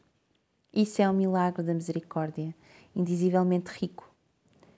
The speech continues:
Mas esses pecados foram cometidos quando ainda estávamos na ignorância, afinal de contas. Não tínhamos virado novas criaturas,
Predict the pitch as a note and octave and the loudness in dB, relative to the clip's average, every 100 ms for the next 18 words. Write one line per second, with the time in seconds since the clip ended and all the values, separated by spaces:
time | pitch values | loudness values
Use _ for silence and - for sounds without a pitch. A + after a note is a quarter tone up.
0 | _ _ _ - F3+ F#3 - - F#3+ F#3+ | _ _ _ -4 0 0 -2 2 2 2
1 | - F#3+ F#3 - G#3+ A3 - G3 F#3+ - | 0 0 0 0 0 0 0 0 -2 -10
2 | - F3+ F3 E3+ E3 E3+ - F#3 F3 F3 | -6 -2 0 0 0 -2 -2 2 2 2
3 | E3+ E3+ - - F3 F3 F#3+ F#3 E3 D#3+ | -2 -4 -4 -2 -2 0 0 0 0 -2
4 | - D3+ - D#3+ D#3+ - - D#3 D#3 - | -8 -8 -6 -6 -6 -10 -8 -6 -6 -10
5 | D3+ - - _ _ _ _ _ _ _ | -12 -14 -20 _ _ _ _ _ _ _
6 | _ _ _ _ _ _ F#3+ F#3+ A3+ A3+ | _ _ _ _ _ _ 0 2 6 6
7 | B3+ A3 G3+ F#3 F#3 F3 E3+ E3 - - | 6 6 6 6 4 2 0 -2 -4 -2
8 | E3+ E3+ E3+ E3 D#3+ - - | -4 -4 -4 -4 -6 -10 -20